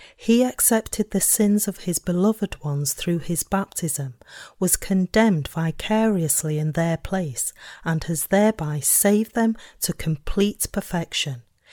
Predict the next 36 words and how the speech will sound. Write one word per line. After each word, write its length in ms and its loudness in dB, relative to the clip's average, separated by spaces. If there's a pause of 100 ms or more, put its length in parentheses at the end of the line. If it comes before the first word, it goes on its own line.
(360)
Jesus 600 4
is 160 0
the 120 2
God 440 4
who 160 0
died 420 4
for 240 -2
us 300 -4
at 160 -6
the 80 -2
hands 500 2
of 100 2
his 200 2
enemy. 500 -2 (1040)
The 100 -2
population 840 4
of 160 -6
this 180 -2
whole 340 2
world 440 0
is 140 0
over 280 0
six 480 0
billion. 520 -2 (640)
Apart 460 4
from 220 4
the 100 4
six 360 0
billion 440 4
people 500 -2
living 480 2
in 180 6
this 220 2
age 320 0
right 280 0
now, 340 -4